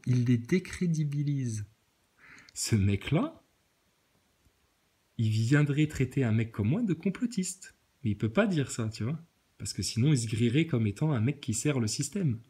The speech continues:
forcément. Donc je lui donne mal au crâne. Pourquoi ? Parce qu'on dit les vérités, nous. On dit toutes les vérités, et le fait que ce mec-là est un acteur qui joue un rôle pour manipuler les foules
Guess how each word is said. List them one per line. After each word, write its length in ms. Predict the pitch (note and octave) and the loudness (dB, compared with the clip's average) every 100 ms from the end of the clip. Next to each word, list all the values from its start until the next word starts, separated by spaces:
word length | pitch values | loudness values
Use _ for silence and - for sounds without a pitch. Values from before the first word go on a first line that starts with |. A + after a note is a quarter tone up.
| _ | _
forcément. 540 | - - - D#3+ F3 - _ - - - - - - _ - | -16 -6 -2 0 -2 -8 _ -20 -20 -20 -20 -20 -20 _ -2
Donc 100 | A2 | 0
je 140 | G#2+ | 4
lui 100 | D3 | 6
donne 160 | C3+ C#3 | 6 6
mal 220 | C3+ D3 | 4 4
au 60 | C#3+ | 2
crâne. 360 | - D3 C3+ | 0 -2 -2
Pourquoi ? 400 | A2+ B2 B2+ A#2 A2 | -4 -4 -4 -4 -4
Parce 140 | G#2 | -2
qu'on 120 | A#2+ | 2
dit 180 | A2 A#2+ | 2 2
les 100 | A#2 | 0
vérités, 640 | G2+ A2+ A2+ A#2 - A#2 | 2 2 2 0 0 2
nous. 160 | A2 G2 - | 2 -2 -4
On 60 | A2 | -4
dit 160 | G#2+ G2 | -2 -2
toutes 240 | D3+ - | -2 0
les 100 | C3 | 0
vérités, 680 | A#2 A#2+ A2+ - C3+ D3+ - | 2 0 -2 0 0 0 -2
et 100 | A2 | -2
le 100 | G#2 | -2
fait 240 | G2 C3 - | 0 -4 -2
que 100 | A2 | -4
ce 160 | - | -2
mec-là 440 | A2 G#2+ - B2 C3 | 0 0 -2 -6 -4
est 240 | A2 - | -8 -6
un 360 | G#2+ A#2 G2+ A2+ | -6 -2 0 0
acteur 540 | A#2+ - A2 G#2 G2+ | -2 -6 -4 -4 -6
qui 160 | - F#2+ | -12 -8
joue 300 | G2 C3 C3+ | -4 0 0
un 60 | |
rôle 300 | A#2+ A2 A2 A2 | 0 0 -2 -4
pour 200 | - F#2+ | -8 -2
manipuler 580 | A2 C3+ C3 C3 B2 | 0 0 0 0 0
les 80 | A2 | 0
foules 420 | - - C3+ D#3 | -2 0 0 0